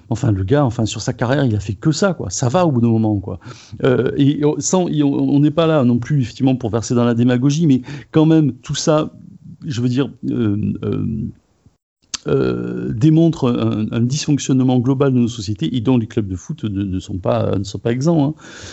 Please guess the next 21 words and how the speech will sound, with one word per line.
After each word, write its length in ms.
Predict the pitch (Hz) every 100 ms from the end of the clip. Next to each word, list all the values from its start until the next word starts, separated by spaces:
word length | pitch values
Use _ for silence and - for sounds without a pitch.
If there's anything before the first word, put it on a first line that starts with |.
| - - -
Euh, 120 | - 139 156 -
donc 200 | 139 123
bon, 200 | 120 90 - - -
pour 180 | 143 160
essayer 260 | - 185 160
de 60 |
revenir 320 | 147 143 151
un 60 | 139
petit 160 | 131 -
peu, 380 | 143 127 104 113 113
euh, 580 | 113 113 113 123 - - 64 127 - 87 127
un 40 | 131
petit 140 | -
peu 100 | 135
au 60 | 117
cœur 160 | 123
de 80 | 110
notre, 340 | 110 104 - 104
de 100 | 101
notre 180 | 113 104
discussion, 600 | - - - 170 175